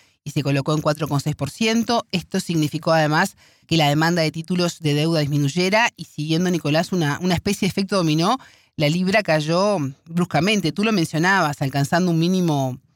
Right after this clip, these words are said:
histórico. ¿Cómo deja el país Liz Truss y cómo es posible revertir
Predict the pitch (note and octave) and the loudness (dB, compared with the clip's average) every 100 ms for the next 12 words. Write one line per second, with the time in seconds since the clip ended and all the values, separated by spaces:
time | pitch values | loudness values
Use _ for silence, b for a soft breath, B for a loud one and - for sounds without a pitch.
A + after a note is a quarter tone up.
0 | _ _ A3+ G3+ D#3+ D3 C#3 b b _ | _ _ 0 0 -2 -2 -2 b b _
1 | A#3+ C4+ C#4+ C#4 A3+ F3 F#3 A#3+ - - | 0 2 2 0 0 0 0 -2 -8 -18
2 | _ - D#3+ D#3 - C#3+ C#3 D#3 - E3+ | _ -4 -2 -4 -2 0 2 0 -8 -8
3 | F3 G3 A#3 F3+ - F#3+ G3+ A3 A#3+ - | -2 0 0 -4 -4 -2 0 2 0 0
4 | E3 D#3+ D3 D3 C#3+ A#3 A#3 | -2 0 0 0 0 0 0